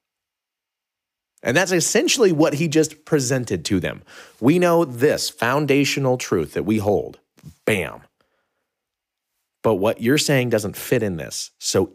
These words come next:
either, and this is an either or, either everything we know about God, we can throw away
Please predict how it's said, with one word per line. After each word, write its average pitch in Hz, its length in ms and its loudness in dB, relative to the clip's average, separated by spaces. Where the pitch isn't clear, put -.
either, 151 520 0
and 110 120 -4
this 117 120 0
is 127 120 2
an 135 100 2
either 135 280 4
or, 85 420 2
either 98 600 2
everything 131 560 2
we 135 140 2
know 135 180 2
about 95 260 0
God, 98 360 -2
we 98 80 -10
can 76 140 -12
throw 90 260 -2
away 73 420 -6